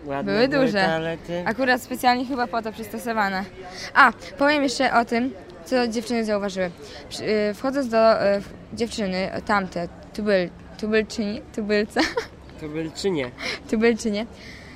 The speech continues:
Speaker 2: Wchodząc do ubikacji, rywały bardzo dużo papieru toaletowego, po czym wchodziły do toalety,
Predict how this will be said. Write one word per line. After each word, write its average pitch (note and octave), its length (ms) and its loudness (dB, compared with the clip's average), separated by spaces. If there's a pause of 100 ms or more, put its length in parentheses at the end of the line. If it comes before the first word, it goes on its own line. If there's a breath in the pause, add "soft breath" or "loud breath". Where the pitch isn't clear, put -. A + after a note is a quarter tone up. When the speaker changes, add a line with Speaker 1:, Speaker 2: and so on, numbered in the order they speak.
(500 loud breath)
Speaker 2:
Wchodząc C4 360 2
do A#3 100 2
ubikacji, A3 680 0
rywały A3 360 6
bardzo A#3+ 240 2
dużo A#3+ 200 2
papieru A3+ 340 0
toaletowego, G3+ 800 -2 (460 loud breath)
po A3+ 100 0
czym A#3 240 0
wchodziły A#3+ 420 0
do A3+ 180 2
toalety, A3 720 -2